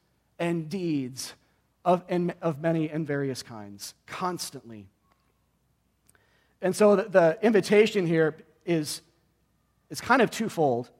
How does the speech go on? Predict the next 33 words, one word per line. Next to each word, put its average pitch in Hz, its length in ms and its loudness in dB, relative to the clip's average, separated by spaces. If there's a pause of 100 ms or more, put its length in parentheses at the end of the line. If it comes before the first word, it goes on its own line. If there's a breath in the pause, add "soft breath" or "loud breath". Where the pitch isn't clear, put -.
(640)
This 156 140 -12
is 156 100 -12
what 143 120 0
the 127 80 -10
scriptures, 131 440 -8
when 165 160 -2
we 160 80 -2
talk 208 300 2
about 180 180 6
the 165 80 -4
body 147 240 2
of 135 100 -6
Christ, 120 280 -8
this 131 160 -18
is 123 60 -20
what 127 200 -2
we're 123 140 -6
invited 113 360 -6
to. 101 200 -16 (420)
Believe 196 540 2
in 247 120 6
the 247 80 4
gospel 139 640 -4 (840)
for 175 240 -2
the 180 80 -2
forgiveness 170 520 -2
of 185 140 2
your 180 100 -2
sins. 139 600 -8 (1200)
Then, 180 460 2 (540)
as 165 220 2
a 165 60 -2
Christian, 139 640 -4